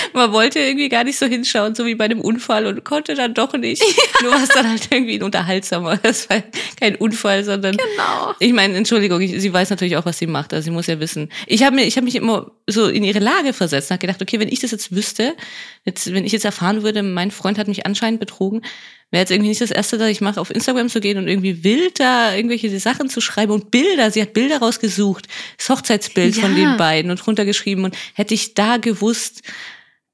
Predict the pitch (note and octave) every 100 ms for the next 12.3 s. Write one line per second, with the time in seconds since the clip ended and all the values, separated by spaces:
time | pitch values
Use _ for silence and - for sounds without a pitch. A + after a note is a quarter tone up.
0 | _ - G3+ G#3 G3+ G3 F#3+ F#3 G3+ -
1 | - G3 F3+ E3 - - G3+ G#3+ A3 G3+
2 | G3 G3+ G3 - G#3+ G#3 A3 G#3+ G3 G#3+
3 | A3 G#3 A3 G#3+ - - F#3 F3 E3+ -
4 | - - E2 A3 - - - - - -
5 | E4+ F4 G4+ - G4+ D4 D#4 D#4+ B3+ C#4
6 | D#4+ - - A#3+ A#3 A3+ A#3 A3+ - A#3
7 | - A3+ - - A3+ - A#3 - A3+ D4
8 | D#4 C#4 - - B3 A3+ - G#3 G#3 -
9 | A3+ - A#3 G3 F#3+ F#3+ D4 C#4 G3+ G#3+
10 | - G3+ G#3 C4+ A3+ - C#4+ - A3+ C#4+
11 | C#4+ G#4 F#4 A3 C4+ D#4 C#4+ B3 A#3 E4
12 | E4+ B3+ -